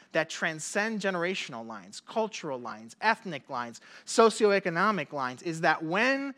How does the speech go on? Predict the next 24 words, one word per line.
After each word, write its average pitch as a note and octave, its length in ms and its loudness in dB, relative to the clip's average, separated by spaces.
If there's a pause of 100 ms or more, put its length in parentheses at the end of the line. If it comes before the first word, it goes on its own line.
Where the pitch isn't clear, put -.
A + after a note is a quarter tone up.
(260)
they E3+ 140 -2
connect G3 520 -2
with E3+ 140 -8
Mister F3+ 320 -4
Rogers A2+ 720 0 (420)
and F#3+ 440 0
with G3 320 2
Mister F#3 340 -4
Rogers' D#3+ 480 0
Neighborhood, C#3 640 -8 (580)
they D3+ 140 2
are D3+ 80 4
coming F#3 300 -8
into E3+ 180 -10
contact B2+ 500 -10
with - 180 -14
Jesus? - 640 -14 (1800)
What F3+ 140 -12
if G3 140 -10
that's F3+ 220 -2
what E3 120 -8
makes D3+ 220 -10
the D3 100 -6
difference? - 580 -14